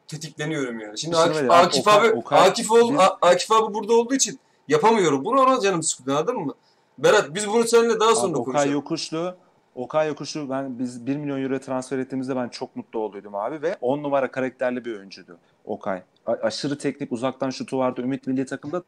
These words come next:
Speaker 2: da falan top oynuyordu. Abi bize geldi. İlk önce sekize, e, evrildi. Sonra altıya evrildi.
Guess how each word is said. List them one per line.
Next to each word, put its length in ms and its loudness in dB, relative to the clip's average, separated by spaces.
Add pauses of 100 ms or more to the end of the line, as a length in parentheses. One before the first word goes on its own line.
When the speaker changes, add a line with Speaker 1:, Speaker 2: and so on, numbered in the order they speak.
(160)
Speaker 2:
da 60 -8
falan 280 -4 (680)
top 240 -4
oynuyordu. 280 -2
Abi 200 0
bize 200 0
geldi. 440 -4 (380)
İlk 160 -4
önce 180 -2
sekize, 600 -4 (220)
e, 60 -4
evrildi. 800 -4
Sonra 320 0
altıya 480 2
evrildi. 460 -4